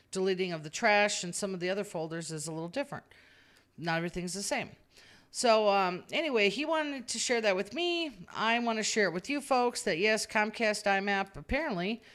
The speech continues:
if you don't change a setting, you delete the inbox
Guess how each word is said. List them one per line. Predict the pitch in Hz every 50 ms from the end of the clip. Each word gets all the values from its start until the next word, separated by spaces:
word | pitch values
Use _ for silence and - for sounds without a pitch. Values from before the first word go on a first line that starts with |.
| - - _
if | - -
you | 233 240 233 233 214 170 156 160
don't | 214 220 226 214 220 -
change | - - 214 226 226 208
a | 202
setting, | - - 247 269 262 240 233 247 226 - - - - _ _
you | - 226
delete | 190 220 220 214 233 233 226
the | - 214
inbox | 226 269 247 233 202 214 214 - - - -